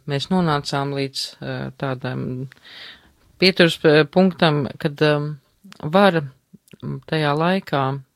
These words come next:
padomu laikā balstījās uz bailēm. Cilvēki baidījās.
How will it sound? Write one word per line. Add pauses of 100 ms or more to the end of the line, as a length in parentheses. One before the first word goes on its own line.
(140)
padomu
laikā
balstījās
uz
bailēm. (560)
Cilvēki (840)
baidījās.